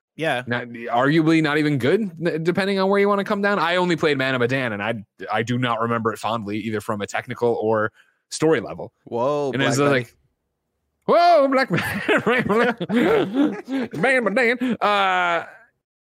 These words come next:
Speaker 2: and, like, yeah, so it's in that, yeah, you played the other one, right? You guys did a first impression, I think, for it?
Speaker 1: Yeah, I only, I only played about the first hour of Little Hope.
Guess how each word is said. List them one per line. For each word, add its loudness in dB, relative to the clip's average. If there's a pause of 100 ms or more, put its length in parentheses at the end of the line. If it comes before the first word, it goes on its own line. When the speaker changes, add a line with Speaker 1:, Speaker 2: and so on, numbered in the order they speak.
(120)
Speaker 2:
and, 2
like, 0
yeah, 2
so 2
it's -2
in -2
that, -2
yeah, 0
you 0
played 0
the 2
other 2
one, -4
right? -2
You -2
guys 0
did 0
a -2
first -4
impression, -6
I -4
think, -6
for -2
it? -8 (160)
Speaker 1:
Yeah, 0
I 0
only, 2
I -10
only 0
played -2
about -2
the -8
first -8
hour -2
of -4
Little -8
Hope. -8